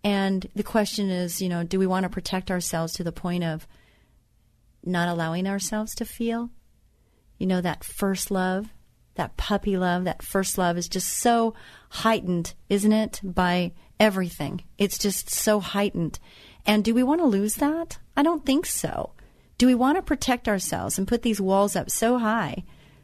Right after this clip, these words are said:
that we can't experience all there is? I know I don't.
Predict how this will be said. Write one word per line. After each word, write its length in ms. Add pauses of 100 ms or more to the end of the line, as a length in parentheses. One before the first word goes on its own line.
(180)
that 100
we 100
can't 280
experience 920 (800)
all 200
there 220
is? 480 (840)
I 140
know 200
I 180
don't. 500